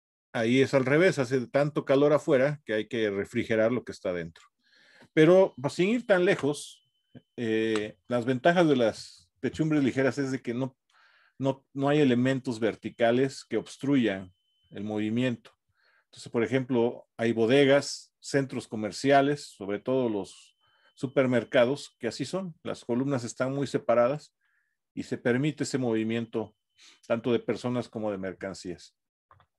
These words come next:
Esta es una foto de un lugar que se llama el Centro Alemán en Santa Fe, en Ciudad de México, que no recuerdo ni por qué visité un día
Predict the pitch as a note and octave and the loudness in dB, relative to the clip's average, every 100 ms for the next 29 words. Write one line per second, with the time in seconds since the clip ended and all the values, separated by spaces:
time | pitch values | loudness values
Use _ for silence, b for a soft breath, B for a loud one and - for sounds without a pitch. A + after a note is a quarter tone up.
0 | _ - b b b C3+ B2+ C#3+ D3+ D3 | _ -20 b b b -6 -6 -4 0 0
1 | D#3 D3 D#3+ D#3 C3 A#2 B2 C3 B2+ A#2 | 0 -2 2 2 2 0 -2 -4 -4 -4
2 | A#2 - - A2+ A#2 A#2 G2+ - A#2 A#2 | -4 -8 -6 -4 -2 -4 -6 -6 -6 -2
3 | A#2+ G2+ G2 A2 B2+ A2 - F#2+ - F#2+ | -2 -2 -4 -4 -4 -6 -8 -10 -8 -6
4 | A#2 A#2 A2+ G2+ F#2 A2 A#2 A#2 A#2+ B2 | -4 -2 -4 -8 -8 -6 -4 -4 -8 -10
5 | - C#3+ A#2 G#2+ A#2+ A2 G#2+ A#2+ A#2 G#2 | -10 -8 -8 -6 -4 -6 -2 -2 -2 -6
6 | - F2+ - A2+ G2 F#2+ - G#2 G#2+ G#2+ | -10 -12 -8 -6 -6 -10 -10 -8 -4 -4
7 | A#2 | -4